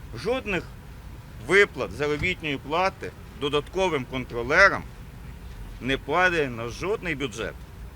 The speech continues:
Це, напевно, є сучасна реалізація і інвестиція в державі, яка воює. І такі проекти можна реалізовувати за один рочок.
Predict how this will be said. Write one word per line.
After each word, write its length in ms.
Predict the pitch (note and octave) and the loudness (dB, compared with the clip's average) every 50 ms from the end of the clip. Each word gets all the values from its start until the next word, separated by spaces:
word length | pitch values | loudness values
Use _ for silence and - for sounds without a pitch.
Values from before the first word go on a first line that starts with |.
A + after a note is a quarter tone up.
| - - - - - - - - - - - | -14 -14 -14 -14 -14 -14 -14 -12 -12 -12 -10
Це, 160 | - G#3 A3+ B3 | -6 -4 -2 0
напевно, 480 | A3+ G#3+ - A#3+ A#3+ A#3+ A3+ G#3+ G3+ | 0 0 2 2 2 2 2 0 -2
є 180 | G3+ G#3 A3 A3 | -2 0 0 0
сучасна 720 | - - F3+ F3 D#3+ - G#3 A3 A3+ A3 - - F3+ E3 | 0 -2 -6 -6 -2 0 2 4 4 4 2 0 0 2
реалізація 840 | E3 E3+ E3+ E3+ E3 E3 D#3+ E3 G#3 A3+ - - - F#3 E3+ D3+ - - - | 2 4 4 2 2 0 0 0 0 2 0 0 0 2 2 2 2 2 0
і 100 | F3+ G3 | 0 2
інвестиція 840 | G3 F#3 E3+ D3+ E3+ D#3+ - - - F3 C#3 - - - F2+ C#2 - - - - - - - - - - - - | 2 2 2 2 2 2 2 2 2 2 2 0 -2 -4 -6 -6 -8 -10 -12 -12 -12 -12 -12 -12 -12 -12 -10 -2
в 20 | B2 | 2
державі, 640 | D3+ D#3+ C#3+ C3 C#3 F#3 G#3 A#3 B3 G#3 F3 B2 - - A2+ | 2 2 2 4 4 6 6 6 6 4 2 -2 -2 0 2
яка 280 | C#3+ C3+ - F3 F3+ F3+ | 2 4 6 6 6 8
воює. 420 | E3 E3 D#3 C#3 C3 A2+ F2+ D2 - - - - - - - - - - - - - - - - - - - - - | 8 6 6 4 4 2 0 -2 -6 -8 -12 -12 -12 -12 -14 -12 -12 -12 -12 -12 -12 -12 -12 -12 -12 -14 -12 -8 -6
І 80 | D#3 | -4
такі 240 | D3 - G#3+ A#3 C4 | -2 -2 -2 -2 -4
проекти 420 | - - A3+ A#3+ A#3+ A#3 A3+ G#3+ G#3 | -4 0 4 4 4 4 4 2 0
можна 280 | A3 A3 A3 G#3+ G#3+ | 0 0 -2 -2 0
реалізовувати 580 | G3+ G3+ G#3 G#3 F3 G#3 A3+ A3 G#3+ - F#3 E3 | 2 2 4 4 4 4 4 4 4 2 -2 -4
за 220 | E3+ F3 A3+ A#3 | -2 0 0 2
один 300 | A3+ A3+ G#3+ A#3+ A#3+ A3+ A3+ | 2 2 0 0 0 2 4
рочок. 340 | G#3 G3 E3 - - E2 | 4 4 4 2 0 -4